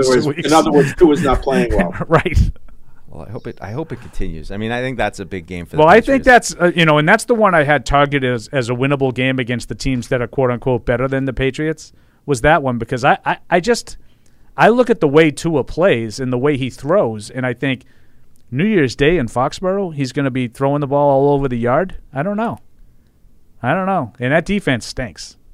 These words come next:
Speaker 1: Miami's defense is really, really decimated.
Speaker 2: Yeah, I, I think, you know, other than the Raiders, if there's one game left of the three, I think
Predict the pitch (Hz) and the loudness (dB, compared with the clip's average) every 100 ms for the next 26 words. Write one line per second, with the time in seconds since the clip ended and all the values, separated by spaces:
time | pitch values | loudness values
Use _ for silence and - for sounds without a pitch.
0 | - _ 123 139 180 120 135 139 120 107 | -20 _ -2 -2 0 -4 -4 -6 -6 -8
1 | 101 85 95 110 139 135 107 95 107 113 | -12 -16 -14 -6 -2 -2 -2 -8 -10 -8
2 | 98 92 - _ _ _ _ 135 120 107 | -10 -14 -20 _ _ _ _ -4 -4 2
3 | - 208 - - 185 196 247 226 - 190 | 4 4 2 -2 0 2 2 -2 0 2
4 | 165 170 196 202 208 180 165 143 160 151 | 4 6 6 6 4 2 2 4 4 4
5 | 131 120 117 - 143 - 147 127 135 160 | 4 2 0 -2 -4 -2 -4 -4 -2 -2
6 | 160 156 147 143 131 131 131 120 - - | -2 0 0 0 -2 2 2 2 -2 -20
7 | - - 120 117 113 - 131 123 113 104 | -10 -6 -2 -2 -4 -2 0 2 2 -2
8 | 101 - - - - 135 156 147 | -6 -20 -20 -16 -6 -4 -2 -4